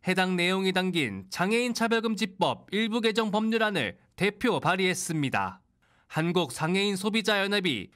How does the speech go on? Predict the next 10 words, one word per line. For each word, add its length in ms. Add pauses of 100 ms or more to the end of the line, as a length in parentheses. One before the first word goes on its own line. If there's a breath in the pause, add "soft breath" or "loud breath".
김상희 440
의원실에 760
제출한 520
자료에 380
따르면 560 (340 soft breath)
이천이십일 680
년 260
일월부터 720
지난해 400
십이월까지 920